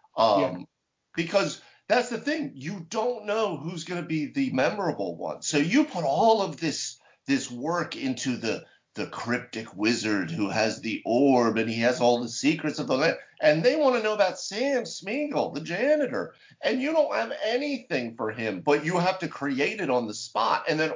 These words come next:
Speaker 1: all of a sudden, Sam is their go-to guy. That's who they gotta, uh, what's, Sam probably knows. I mean, janitors, they're talking to people all the time. They hear gossip. We gotta talk to Sam,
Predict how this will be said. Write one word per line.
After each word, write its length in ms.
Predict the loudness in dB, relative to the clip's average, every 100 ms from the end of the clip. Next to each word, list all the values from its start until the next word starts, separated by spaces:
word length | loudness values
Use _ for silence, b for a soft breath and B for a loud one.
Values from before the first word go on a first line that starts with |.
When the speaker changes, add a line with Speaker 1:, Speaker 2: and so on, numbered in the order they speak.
| 2
Speaker 1:
all 260 | 4 4
of 80 | 2
a 40 | -4
sudden, 540 | -2 -2 -2 -6 -10 b
Sam 840 | -10 -6 -2 2 2 2 -2 -10 _ -6
is 220 | -6 -2
their 200 | -4 -4
go-to 500 | -4 -2 -2 -6 -4
guy. 460 | 2 4 2 0 0
That's 260 | 0 0 -2
who 100 | -4
they 140 | -4
gotta, 260 | -4 -4 -6 -8
uh, 120 | -12 -6
what's, 360 | -4 -4 -8 -10 b _
Sam 420 | -2 2 2 0
probably 640 | 0 2 2 -4 -8 -12 -6
knows. 420 | 0 2 2 0
I 40 | -2
mean, 240 | -2 -4
janitors, 540 | -2 0 0 -2 -4
they're 160 | -4 -4
talking 400 | -2 -2 -2 -6
to 100 | -4
people 320 | -4 -4 -2
all 160 | 0 0
the 80 | -4
time. 400 | -2 0 2 0
They 100 | 0
hear 200 | -2 -4
gossip. 540 | 0 0 -2 -4 -4
We 80 | 0
gotta 200 | 0 -2
talk 280 | -2 -2 -2
to 80 | -8
Sam, 560 | 0 2 2 -2 -6